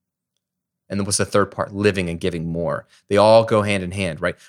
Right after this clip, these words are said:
Growing your wealth is one thing, but working less while your wealth grows is even better, and being able to live and give more of yourself, which is the whole point of working less, is to be able to live and give more. See how they go together?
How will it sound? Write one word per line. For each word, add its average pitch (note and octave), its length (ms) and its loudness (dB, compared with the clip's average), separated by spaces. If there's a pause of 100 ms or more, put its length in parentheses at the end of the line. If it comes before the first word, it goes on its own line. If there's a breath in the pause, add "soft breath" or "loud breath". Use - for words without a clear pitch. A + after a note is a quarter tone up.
(120)
Growing C3 440 4
your C3 100 4
wealth A#2 340 4
is G2+ 160 -6
one G#2+ 240 0
thing, G#2+ 340 -2
but F#2+ 180 -6
working G2+ 500 -2
less G#2+ 420 -2
while G2+ 160 -2
your G2 120 -4
wealth F#2 240 -4
grows G2+ 280 -2
is F#2+ 120 -8
even F2+ 180 -10
better, G#2+ 420 0 (240 loud breath)
and F#2+ 120 -10
being G2 140 -6
able F#2+ 160 -8
to - 140 -12
live F#2+ 540 -4
and F2+ 160 -14
give A#2 220 -2
more F#2+ 180 -4
of D#2 80 -8
yourself, E2+ 380 -6
which F2+ 100 -14
is F#2 80 -12
the F#2 80 -4
whole F#2 100 -10
point D3 240 0
of G2 80 -4
working F#2+ 300 -6
less, F2 240 -8
is G2+ 80 -16
to - 60 -14
be G2 80 -10
able E2+ 60 -8
to F2 60 -12
live F#2 240 -6
and - 160 -14
give D3 200 -4
more. G2 200 0 (160 loud breath)
See - 140 -6
how E3 40 -2
they C#3 80 0
go B2+ 120 -2
together? A#2+ 420 0